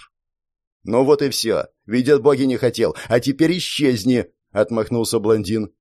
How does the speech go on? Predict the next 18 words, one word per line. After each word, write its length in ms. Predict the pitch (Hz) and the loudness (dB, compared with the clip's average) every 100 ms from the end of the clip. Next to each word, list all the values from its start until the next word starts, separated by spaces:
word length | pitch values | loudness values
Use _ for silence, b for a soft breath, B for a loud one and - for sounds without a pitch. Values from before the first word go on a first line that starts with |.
| _ _ _ _ _ - | _ _ _ _ _ -12
Очкарик 680 | 104 - - 170 170 - _ _ | -10 -8 -4 -4 -4 -10 _ _
лишь 340 | - 95 156 - | -4 -2 -2 -2
на 100 | 160 | -2
него 280 | 143 95 107 | -2 -2 -4
смотрел. 640 | - 113 - 82 76 - _ _ _ _ _ _ _ _ - | -2 -4 -4 -8 -14 -20 _ _ _ _ _ _ _ _ -2
Он 320 | 143 202 208 | 0 2 2
больше 340 | 226 214 190 | 2 2 -2
не 140 | 196 190 | -4 0
говорил. 560 | 185 185 175 69 - _ _ | 2 2 2 -2 -10 _ _
Он 200 | - 233 | -4 -4
проиграл. 640 | - 175 175 175 170 139 - | -2 0 0 0 0 -2 -4
Всё, 360 | - 160 143 90 | -6 0 0 0
конец. 480 | 104 123 123 - - _ _ | 0 2 2 -2 -10 _ _
Конец 400 | 127 180 185 - | -4 -2 -4 -2
его 140 | 104 | 0
репутации, 720 | 104 101 113 147 143 131 123 113 | 2 0 2 2 2 0 0 0
конец 360 | 123 135 135 | 0 2 0
спору, 520 | - - 123 120 113 | -2 0 2 4 2